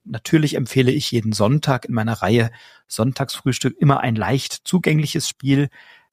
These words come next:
Äh, das weißt du mittlerweile. Und, äh, deswegen wirst du wahrscheinlich schon viele Tipps und Ideen bekommen haben, was man so verschenken kann. Aber ja, für den Weihnachtsabend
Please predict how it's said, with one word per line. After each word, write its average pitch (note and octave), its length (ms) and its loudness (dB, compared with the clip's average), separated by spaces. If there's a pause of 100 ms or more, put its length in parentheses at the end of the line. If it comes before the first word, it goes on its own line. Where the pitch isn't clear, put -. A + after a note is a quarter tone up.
Äh, A#2+ 300 2
das - 220 -6
weißt B2 260 0
du B2+ 60 -6
mittlerweile. A#2 800 0 (140)
Und, A2 560 -2
äh, A2+ 480 -4
deswegen A2+ 680 -2 (100)
wirst - 280 -8
du A2+ 340 -2
wahrscheinlich B2 540 -2
schon A#2+ 140 -4
viele C3+ 320 -2
Tipps - 240 -2
und - 160 -8
Ideen A#2+ 260 0
bekommen C3+ 340 -2
haben, A#2+ 300 2 (520)
was C#3 180 -2
man C3+ 100 4
so A2+ 80 -2
verschenken E3 480 -2
kann. E3+ 160 0
Aber - 160 0
ja, A3+ 220 0
für F#3+ 120 -2
den E3 100 0
Weihnachtsabend C#3+ 640 -2